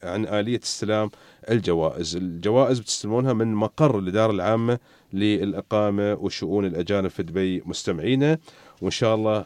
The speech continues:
آه، اللي ما فا-، ما فاز ويانا إن شاء الله فاله الفوز.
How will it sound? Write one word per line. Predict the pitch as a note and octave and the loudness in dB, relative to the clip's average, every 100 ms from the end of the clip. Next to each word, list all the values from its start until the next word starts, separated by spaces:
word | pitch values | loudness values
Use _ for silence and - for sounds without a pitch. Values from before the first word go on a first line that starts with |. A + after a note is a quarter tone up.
| - | -6
آه، | F2+ F2+ F2 - | -4 -2 -2 -2
اللي | G2 | -2
ما | G2 A2 | 2 2
فا-، | A2 A2 G#2 - - | 0 0 -2 -4 -6
ما | G2 G#2+ | 0 2
فاز | A#2+ A2 F#2+ | 2 2 2
ويانا | G#2+ G#2 | 0 0
إن | F#2+ | -2
شاء | G#2+ | -2
الله | G2 | -2
فاله | - G2 F#2+ E2 | -2 -2 -2 -4
الفوز. | E2+ A#2 C3 C3 | -2 4 4 4